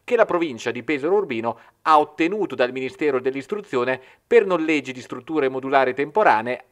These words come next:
adattamento a aule didattiche e affitti di nuovi locali in vista dell'avvio dell'anno scolastico duemilaventuno duemilaventidue.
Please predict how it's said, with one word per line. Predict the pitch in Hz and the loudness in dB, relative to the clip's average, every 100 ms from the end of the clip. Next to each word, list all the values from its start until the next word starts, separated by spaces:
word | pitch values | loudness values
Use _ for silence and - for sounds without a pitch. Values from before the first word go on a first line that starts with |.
| - | -2
adattamento | 156 151 143 156 151 170 151 - | 0 0 0 0 0 -2 -8 2
a | 139 | 6
aule | 131 156 | 6 4
didattiche | 156 151 143 143 190 190 190 196 - | -2 4 4 4 -6 -2 -4 -4 -6
e | 233 | 2
affitti | 226 220 104 - 147 139 | 2 2 -16 -16 -16 -14
di | 139 | -12
nuovi | 165 147 131 | -2 0 2
locali | 175 214 104 90 117 - | 0 -2 -4 -6 -10 -12
in | 190 190 | -10 -10
vista | 107 92 - 135 131 | -10 -12 -6 -8 -6
dell'avvio | 160 180 156 98 87 101 - | -4 -2 -4 -6 -12 -14 -10
dell'anno | 147 160 104 98 | -8 -6 -6 -8
scolastico | 107 - 156 - - 117 127 | -8 -4 -4 -4 -12 -10 -8
duemilaventuno | 113 131 185 190 190 175 - 101 - | -8 -6 -2 0 -2 -4 -16 -16 -18
duemilaventidue. | 135 143 185 113 123 147 143 151 98 71 _ | _ -2 -2 0 -4 -4 -10 -10 -10 -14 _